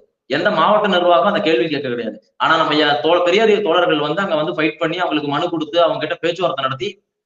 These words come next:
ஒரே நாள் நைட்ல அந்த கோயிலை தரமட்டமா கவர்மெண்டே வந்து அப்புறப்படுத்துற மாதிரி பண்ணுனாங்க.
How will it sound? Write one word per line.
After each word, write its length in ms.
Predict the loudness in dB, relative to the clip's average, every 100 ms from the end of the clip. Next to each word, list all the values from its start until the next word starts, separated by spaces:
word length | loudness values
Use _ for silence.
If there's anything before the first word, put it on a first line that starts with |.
| _
ஒரே 220 | -2 0 2
நாள் 200 | 2 2
நைட்ல 280 | 0 -2 -2
அந்த 100 | 0
கோயிலை 260 | 2 2
தரமட்டமா 500 | 0 -2 -2 -2 -2 0 -2 -4 _ _ _ _
கவர்மெண்டே 460 | 0 2 2 0 2
வந்து 240 | 0 2 2 2 2 2
அப்புறப்படுத்துற 560 | 0 0 0 -2 -4 -4
மாதிரி 300 | -2 0 -2
பண்ணுனாங்க. 440 | -2 -2 -2 -4